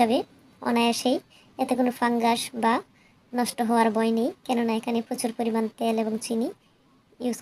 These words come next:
করা হয়েছে। একটা বল আমার তৈরি করা হয়ে গেল, আমি আরও একটা বল তৈরি করে দেখাচ্ছি। আরও কিছুটা অংশ আমি নিয়ে ওই হাতে চেপে চেপে বলের মতো করে আমি তৈরি করে নিচ্ছি। আপনারা চাইলে পুরোটা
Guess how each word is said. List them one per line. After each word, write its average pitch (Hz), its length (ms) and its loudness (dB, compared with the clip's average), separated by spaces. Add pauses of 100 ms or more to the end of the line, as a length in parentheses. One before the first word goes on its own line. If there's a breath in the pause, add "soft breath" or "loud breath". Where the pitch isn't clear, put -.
করা 226 220 2
হয়েছে। 226 320 0 (680 loud breath)
একটা 262 180 -2 (100)
বল 240 160 6
আমার 240 220 0
তৈরি 240 240 2
করা 240 220 0
হয়ে 233 200 2
গেল, 226 140 2 (400)
আমি 240 220 2 (140)
আরও 240 100 4 (100)
একটা 254 220 -4
বল 233 100 2 (100)
তৈরি 226 220 0
করে 226 220 0
দেখাচ্ছি। 220 360 -4 (260)
আরও 226 180 -2
কিছুটা 240 340 -6
অংশ 220 140 -2 (120)
আমি 226 160 2
নিয়ে 233 160 0 (120)
ওই 226 160 0
হাতে 220 260 -4
চেপে 226 260 -2
চেপে 240 220 0 (1700 loud breath)
বলের 226 360 2
মতো 220 220 -2
করে 240 220 2
আমি 302 120 -2 (340)
তৈরি 233 280 2
করে 233 200 2
নিচ্ছি। 226 260 -2 (440 soft breath)
আপনারা 254 320 2
চাইলে 247 280 6 (600)
পুরোটা 262 340 6